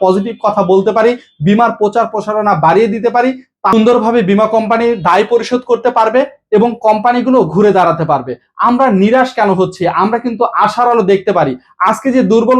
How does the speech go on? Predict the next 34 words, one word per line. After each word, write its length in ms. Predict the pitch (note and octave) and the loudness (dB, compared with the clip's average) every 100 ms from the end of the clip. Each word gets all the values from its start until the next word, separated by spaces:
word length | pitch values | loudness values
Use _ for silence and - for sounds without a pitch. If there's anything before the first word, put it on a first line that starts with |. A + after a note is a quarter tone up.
| B3+ | 0
কোম্পানি 320 | A#3 A3+ A#3 | -2 0 0
আছে, 240 | A3+ A3 A3 F#3 | 0 0 0 0
আগামী 280 | G3 A#3 B3 B3 | 0 0 -2 -4
তিন 120 | A#3+ A#3+ | -4 -2
মাস, 140 | B3 | -4
ছয় 180 | - A3+ | -2 -2
মাস, 120 | A#3+ A#3+ G#3 | -2 -2 -2
এক 80 | G3+ | 0
বছর 240 | A#3+ A#3+ A#3+ | -2 0 0
পরে 200 | B3+ A3 | 2 2
সেই 280 | - C4 C#4 | 0 -4 -4
কোম্পানি 340 | C4 B3+ C4+ C4+ | -2 0 0 0
তো 100 | C4+ A3 | -2 -2
অবশ্যই 360 | A3+ C#4 D4 G#3+ | -2 -2 -2 0
ভালো 140 | G3 F#3+ | 2 2
হতে 200 | F#3 F3+ | 2 0
পারে। 200 | D#3+ C#3+ - - | 0 -2 -6 -6
আমরা 220 | F3+ A3 A#3+ | -2 0 0
সেই 240 | - B3 | -2 -4
কোম্পানি 340 | B3 B3 B3 B3+ | -2 -2 0 -2
যাতে 180 | A#3 A#3 F3 | -2 -4 -6
ভালো 180 | D#3 G#3+ | -2 0
হয়, 200 | A3+ G#3+ E3 | 2 2 0
সেই 240 | - A#3+ E3 | -4 -4 -4
ভালো 260 | D#3+ G3+ C4 | 0 2 2
হবার 220 | A3 A3+ G3+ | 2 0 -2
জন্য 140 | A3 | -2
আমরা 180 | G3 F#3+ F#3 | 0 -2 -2
সহযোগিতা 480 | G3+ F#3+ F3 E3 D#3 | 0 0 0 0 -2
করি, 200 | D3 C#3+ - _ - | 0 -2 -4 _ 0
পজিটিভ 340 | G#3+ A3+ B3+ F#3 F#3 | 2 2 0 -2 0
মানসিকতা 480 | A3 - B3 A#3+ | -2 -2 -4 -2
নিয়ে 160 | B3 G3 F3 | -4 -2 0
আমরা 180 | F#3+ | 0